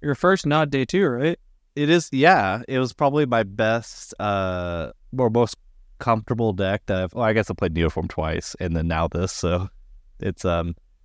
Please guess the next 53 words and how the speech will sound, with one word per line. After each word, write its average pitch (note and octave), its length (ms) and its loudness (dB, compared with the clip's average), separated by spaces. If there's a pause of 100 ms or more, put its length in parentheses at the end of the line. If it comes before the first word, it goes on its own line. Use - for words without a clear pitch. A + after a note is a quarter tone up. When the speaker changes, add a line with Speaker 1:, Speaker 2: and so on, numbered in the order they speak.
(340)
Speaker 2:
I G#2+ 60 -4
played G2+ 200 2
two, - 200 -4
a A2+ 80 -2
total A2 200 2
of F#2 60 -2
two G2+ 140 -2
decks, F#2 260 0
but G2 160 -2
Neoform G2+ 380 2
I F2+ 80 4
did, E2+ 200 0
m-, F2+ 240 -2
uh, F2 180 2
better D#2+ 300 -2
in D#2 140 -4
the D#2 80 -6
tournaments, D#2+ 600 -8
but - 260 -4
it's B2 180 -2
okay. - 280 -4 (160)
Uh, G2+ 200 -4
yeah, C3 200 2
so B2 200 -4
that'll C#3+ 160 4
be F3+ 120 4
the E3+ 80 -2
show E3 160 0
notes. E3+ 240 -2
I'll, A2+ 260 2
I'll G#2 160 0
share B2 180 0
the A#2 80 2
link, A2+ 380 0
and F#2+ 160 0
I'll F#2 260 -4
ki-, - 280 -2
kinda F2+ 160 0
go F2 180 0
over E2+ 300 -2
it D#2 100 -4
in E2 140 -4
the D#2+ 220 -4
audio A2 340 2
form F2+ 320 -4
as E2+ 160 -6
well, F2 280 -2 (360)
and G2 680 -2
we'll E2+ 140 -10
talk G#2+ 240 0
about F#2+ 220 2
Modern F#2+ 600 2
and, E2+ 480 -8